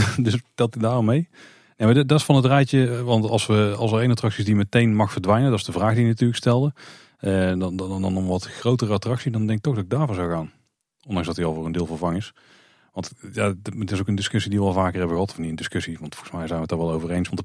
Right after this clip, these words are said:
Python is gewoon niet meer de uitdagende baan die die vroeger was. Tuurlijk, die, die paar keer dat je over de kop gaat, is voor kinderen heel spannend. Maar de Baron die vervult die taken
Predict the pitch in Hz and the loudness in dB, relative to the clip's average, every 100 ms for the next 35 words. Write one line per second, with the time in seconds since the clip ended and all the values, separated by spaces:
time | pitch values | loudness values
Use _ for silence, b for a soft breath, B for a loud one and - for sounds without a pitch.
0 | 107 95 92 - 95 104 98 92 92 92 | -2 0 -2 0 2 2 2 2 2 2
1 | 90 87 92 92 90 87 - 117 95 85 | 0 0 0 2 -2 -4 0 0 2 0
2 | 98 - b b b - 98 80 - 104 | 0 -8 b b b -4 -4 -4 -10 -10
3 | 92 90 90 92 90 95 98 87 90 113 | -8 -6 -4 -4 -2 -4 -2 -4 -2 -2
4 | - 95 - 113 - 104 101 92 90 - | 0 -2 -2 -10 -8 -4 -2 -2 -2 -4
5 | - 120 92 87 87 82 87 92 90 85 | -2 0 0 0 -2 -2 -2 0 -2 -2
6 | 82 85 87 98 - 92 87 92 85 | -4 -2 -2 -2 -2 -2 0 -4 -6